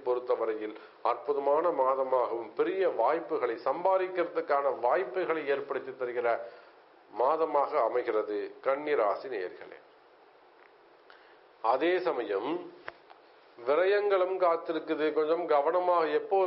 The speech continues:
பெரிய வாய்ப்பு ராகுன்னு சொல்லிட்டனோ, ராகுனாலே என்னங்க பயம், பெரிய பெரிய வாய்ப்பு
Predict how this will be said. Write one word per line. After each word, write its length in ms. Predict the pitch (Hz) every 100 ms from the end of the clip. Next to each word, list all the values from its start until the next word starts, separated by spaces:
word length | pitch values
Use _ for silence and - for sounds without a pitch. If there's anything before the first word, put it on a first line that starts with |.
| 170
பெரிய 420 | 165 170 196 202
வாய்ப்பு 460 | 170 160 165 165 180 175
ராகுன்னு 760 | 143 151 175 185 190 190 202 208
சொல்லிட்டனோ, 600 | 165 143 139 110 95 143 180 - - - - - - - - -
ராகுனாலே 720 | 135 147 180 190 185 175 180
என்னங்க 300 | 175 180 170 139 -
பயம், 440 | 127 139 156 151 143 120 101 -
பெரிய 280 | 147 185 208
பெரிய 260 | 185 180 175
வாய்ப்பு 460 | 156 135 139 - 110